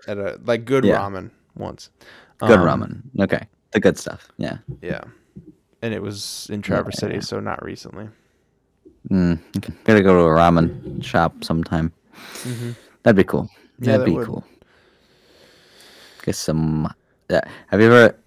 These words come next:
Speaker 2: I'm trying to, have you guys made your own pasta before? I can't remember. You said you have, right?
Speaker 1: No, not yet.
Speaker 2: Oh, okay.
Speaker 1: It's,
Speaker 2: You never
Speaker 1: it's
Speaker 2: did.
Speaker 1: a little
Speaker 2: Yeah.
Speaker 1: more difficult.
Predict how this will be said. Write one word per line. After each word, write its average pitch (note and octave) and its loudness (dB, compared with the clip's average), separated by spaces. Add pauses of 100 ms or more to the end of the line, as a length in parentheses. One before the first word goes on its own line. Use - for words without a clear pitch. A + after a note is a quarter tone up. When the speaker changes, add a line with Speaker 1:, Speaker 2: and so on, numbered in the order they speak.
(200)
Speaker 2:
I'm A#2+ 4
trying A#2 0
to, - -16 (100)
have A#2+ -2
you C#3+ 4
guys C3+ 4 (100)
made A#2 4
your A2+ 6
own A#2+ 4
pasta B2+ 2
before? A#2+ 0
I A#2+ 2
can't - 0
remember. D2+ -2
You - -8
said - -4
you F2 -4
have, F2 -6
right? A2 0
Speaker 1:
No, G#2 -6
not A2 -6
yet. G2 -8
Speaker 2:
Oh, D#2+ 6
okay. A2+ 0
Speaker 1:
It's, - -8
Speaker 2:
You F2 0
never F2 2
Speaker 1:
it's E2 -2
Speaker 2:
did. - -10
Speaker 1:
a A#2 -2
little D3+ 4
Speaker 2:
Yeah. D3+ -2
Speaker 1:
more A#2 0
difficult. A#2 -6